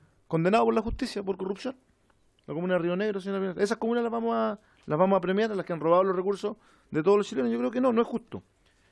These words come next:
Por eso hago el planteamiento. Y para terminar, eh, repito, eh, la intención de invitarla no es para,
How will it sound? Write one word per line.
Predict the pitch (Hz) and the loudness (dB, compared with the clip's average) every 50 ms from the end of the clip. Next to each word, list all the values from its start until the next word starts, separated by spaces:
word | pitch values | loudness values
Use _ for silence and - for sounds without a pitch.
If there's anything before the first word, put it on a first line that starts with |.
| _ _ _ | _ _ _
Por | 139 151 170 | 2 4 4
eso | 196 - - 226 - - - - | 4 2 -2 -6 -6 -6 -8 -2
hago | 156 165 170 170 180 - | -2 0 0 0 -2 -2
el | 151 143 | -4 -4
planteamiento. | - 156 143 - 165 156 160 151 - - 117 | -4 -6 -4 -2 -2 -2 -2 -4 -4 -6 -6
Y | |
para | 113 135 139 139 | -2 -2 -2 0
terminar, | 139 139 143 147 160 170 180 175 _ _ _ _ _ _ _ _ _ _ _ _ _ _ _ _ | -2 -2 -2 0 2 0 0 -2 _ _ _ _ _ _ _ _ _ _ _ _ _ _ _ _
eh, | - - 117 | -12 -12 -6
repito, | 113 131 143 156 147 123 113 - - | -4 -2 0 0 0 0 -4 -4 -4
eh, | 107 113 113 113 110 110 101 73 - _ _ _ _ _ _ _ _ _ _ _ _ _ _ _ _ _ _ _ _ _ _ _ _ _ _ _ _ _ _ _ _ _ _ _ _ _ _ _ _ _ | -6 -4 -4 -4 -4 -6 -8 -10 -14 _ _ _ _ _ _ _ _ _ _ _ _ _ _ _ _ _ _ _ _ _ _ _ _ _ _ _ _ _ _ _ _ _ _ _ _ _ _ _ _ _
la | - - 123 120 123 127 - | -10 -6 0 0 0 0 0
intención | 143 127 110 - 127 113 107 - - 156 180 175 147 110 90 - - | -4 -4 -2 0 -2 -2 -2 -2 0 2 2 2 2 -2 -6 -8 -14
de | - - 110 | -10 -6 -4
invitarla | 113 110 101 101 98 139 143 131 98 90 87 92 - _ _ _ _ _ - _ _ _ _ _ _ _ _ _ _ _ | -4 -2 0 2 2 4 4 2 -2 -4 -8 -12 -18 _ _ _ _ _ -20 _ _ _ _ _ _ _ _ _ _ _
no | 101 98 104 123 | -6 -2 -2 -2
es | 147 | -2
para, | - - 156 143 139 143 - | -2 -2 -2 0 0 -2 -2